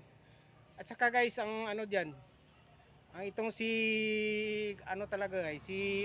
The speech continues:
Abanti talaga. Yung dalawang to, guys, si Atras Abanti talaga to, guys.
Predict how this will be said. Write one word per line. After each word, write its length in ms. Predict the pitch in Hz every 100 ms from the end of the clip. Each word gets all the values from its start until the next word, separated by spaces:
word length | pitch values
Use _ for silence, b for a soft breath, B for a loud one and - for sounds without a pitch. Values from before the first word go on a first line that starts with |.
| 196
Abanti 480 | 175 202 202 - 214
talaga. 240 | 202 190 190
Yung 160 | 240
dalawang 400 | 247 269 277 285
to, 160 | 285 277
guys, 320 | 269 269 - - - - - - - -
si 80 | 240
Atras 240 | 226 233 233
Abanti 480 | 214 233 233 254
talaga 320 | 247 233 240 233
to, 80 |
guys. 320 | 233 226 -